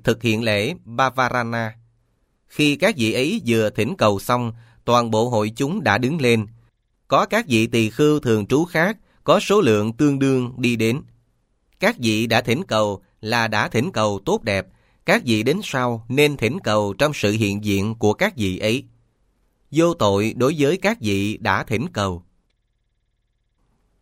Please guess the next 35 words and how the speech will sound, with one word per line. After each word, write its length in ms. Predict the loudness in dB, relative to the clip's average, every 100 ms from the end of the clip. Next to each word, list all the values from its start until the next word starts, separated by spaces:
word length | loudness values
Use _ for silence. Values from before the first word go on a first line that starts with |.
| _ _ _ _
"Này 320 | 0 2 2 2
các 180 | 0 2
tỳ 180 | 0 0
khưu, 360 | 2 2 0 -8 _ _ 2
trường 200 | 2 4
hợp 260 | 2 2 2
tại 200 | 2 2
trú 140 | 0 0
xứ 220 | 2 2
nọ 340 | 2 0 0 -2
vào 220 | -2 0
ngày 180 | 2 0
lễ 300 | 0 0 -2 -4
Bavarana, 840 | -4 -2 -2 -2 -2 -2 -4 -6 -12 _ _ -2
có 120 | 0
nhiều 260 | 2 2 2
vị 160 | 0 0
tỳ 260 | 0 0
khưu 380 | 0 2 2 2
thường 340 | 0 0 0
trú 360 | 0 0 0 -4 -2
tụ 240 | 0 2 2
hội 200 | 0 0
lại, 300 | -2 -2 -6 _ _ _
là 220 | -2 0
năm 260 | 2 -2 -4
vị 400 | 0 2 2 0 0
hoặc 200 | 0 0
hơn. 240 | 0 0 -2 -8 _ _ _ _
Các 180 | -2 0
vị 200 | 0 0
ấy 180 | 0 0
không 260 | 0 -2 -2
biết 160 | -4
rằng 300 | 0 0 -2